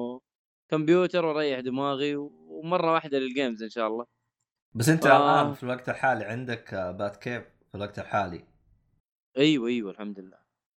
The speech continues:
Speaker 2: خلاص، يعني، لا أقصد عندك غرفة الآن.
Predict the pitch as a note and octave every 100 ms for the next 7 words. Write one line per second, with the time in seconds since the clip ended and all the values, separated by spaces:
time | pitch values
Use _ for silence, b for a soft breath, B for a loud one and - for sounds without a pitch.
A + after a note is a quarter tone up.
0 | _ - - B2 - G2 F#2 F#2+ E2 G#2+
1 | B2 B2 A2 - G#2+ A2 A#2+ A#2+ A#2 A2+
2 | F#2+ F2 F#2+